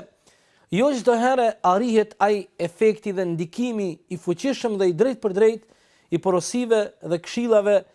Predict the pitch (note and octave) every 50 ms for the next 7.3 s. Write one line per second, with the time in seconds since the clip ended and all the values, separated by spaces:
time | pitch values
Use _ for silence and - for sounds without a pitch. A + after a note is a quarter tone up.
0 | _ _ _ _ - - A#3 A3 G3 F#3+ F#3+ F3 - C4+ C4+ B3 G3+ E3 C3+ B2
1 | _ _ _ _ _ _ - - E3+ E3 E3 D#3+ D#3+ D#3 D3+ D3 C#3+ C#3 C3+ C3+
2 | C#3+ C#3+ F3 A3+ A#3 F#3+ F3+ G3+ G3+ F#3+ - - E3+ D#3+ - - A3 A3 G#3+ G3+
3 | F#3+ F#3 E3+ _ _ _ _ _ _ _ _ - D#3+ D#3+ D#3+ D#3+ D#3 - - -
4 | F3+ D#3+ C#3+ D3 G3+ G3 F#3 E3+ - F3 D#3+ - F#3+ F#3 F#3 F3+ E3+ F3 F3 E3
5 | - - D3 E3 - - F3 E3+ E3+ E3+ - _ _ _ _ - D#3+ E3 F3+ E3
6 | - F3 D#3+ D#3 C#3+ E3+ E3+ E3 - E3 D3 C#3 B2+ D#3 D#3+ D#3 D3 D3+ - C#3
7 | C#3+ E3 E3 D3 D3+ D3+